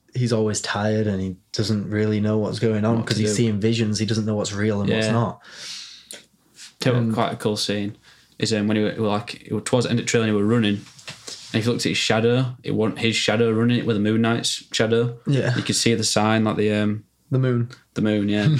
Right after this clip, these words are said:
Speaker 1: <laughs>
Speaker 2: The moon sign at the bottom. And another one was when he was looking into that glass and he walked away, but the shadow stayed there.
Speaker 1: Yeah.
Speaker 2: The, the reflection stayed there. So I'm wondering if visually it's gonna be kinda cool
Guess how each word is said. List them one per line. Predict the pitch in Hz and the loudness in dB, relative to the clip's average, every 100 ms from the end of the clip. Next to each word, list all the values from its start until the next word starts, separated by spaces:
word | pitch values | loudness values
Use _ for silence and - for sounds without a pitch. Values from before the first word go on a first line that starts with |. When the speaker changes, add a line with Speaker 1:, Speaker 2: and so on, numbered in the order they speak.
| - | -2
Speaker 1:
<laughs> | - | -6
Speaker 2:
The | 113 | 0
moon | 113 117 | 2 2
sign | - 107 107 107 | 2 2 2 0
at | |
the | 104 | 0
bottom. | 107 104 104 - - - - | 0 0 -2 -10 -20 -10 -2
And | 107 | 0
another | 110 | 2
one | 110 107 | 2 2
was | 107 | 2
when | 110 | 2
he | |
was | 107 107 | 0 0
looking | - | 0
into | 110 107 | 0 0
that | 92 | 0
glass | 113 104 98 - - - - _ - - | 0 0 0 -2 -4 -6 -14 _ -20 -4
and | 104 | -2
he | |
walked | 104 107 - - | 2 0 0 0
away, | 107 110 113 | 2 2 0
but | 113 | -2
the | - | -2
shadow | 107 98 | 0 0
stayed | 104 - 104 107 | 0 0 0 0
there. | 117 117 | 0 2
Speaker 1:
Yeah. | 123 | 2
Speaker 2:
The, | 107 | 0
the | 107 | 0
reflection | 110 110 - - | 0 0 -2 -2
stayed | - - 107 104 | -2 0 -2 -2
there. | 110 - 120 - - - - - | -4 -6 -8 -12 -20 -20 -20 -4
So | - | 0
I'm | 117 | 2
wondering | 113 120 113 | 2 2 2
if | |
visually | 107 117 113 113 107 | 2 2 2 2 2
it's | - | 0
gonna | 113 | -2
be | 113 | 2
kinda | 117 110 | 0 0
cool | - 113 110 | 0 0 0